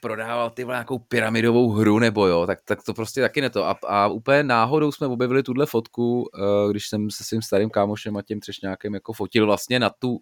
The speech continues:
eh, na tu obálku. A nakonec toho vypadla takhle. Červ řekl: „Hele, ty vole, tohle je jediný s tím, <laughs> s čím hodlám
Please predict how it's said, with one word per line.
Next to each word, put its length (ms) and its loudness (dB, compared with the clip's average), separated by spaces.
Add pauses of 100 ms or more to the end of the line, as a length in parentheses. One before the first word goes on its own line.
(140)
eh, 400 -4
na 120 -8
tu 120 -8
obálku. 600 -2 (1700)
A 360 2
nakonec 340 -2
toho 140 2
vypadla 300 2
takhle. 520 2
Červ 260 2
řekl: 360 0
„Hele, 340 0 (580)
ty 80 -6
vole, 160 4
tohle 280 4
je 80 6
jediný 280 2
s 100 -10
tím, 140 2 (100)
<laughs> 100 -10
s 140 -4
čím 200 0
hodlám 320 0